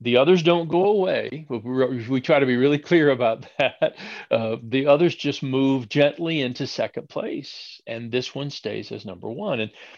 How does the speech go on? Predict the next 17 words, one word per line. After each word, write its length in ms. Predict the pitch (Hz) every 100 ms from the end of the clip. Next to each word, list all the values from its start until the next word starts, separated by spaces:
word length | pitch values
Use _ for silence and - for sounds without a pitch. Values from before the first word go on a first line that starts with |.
| -
and 120 | 123
if 120 | 127 139
you're 80 |
doing 280 | 127 180 202
this 180 | 165 -
across 340 | 131 147 131
a 40 | 123
large 320 | 123 135 127
number 220 | 135 117
of 100 | 107
teams 420 | - 190 180 160
or 100 | 120
a 80 | 107
large 260 | 117 120 117
number 220 | 107 95
of 80 | 87
people, 580 | - 185 - 101 113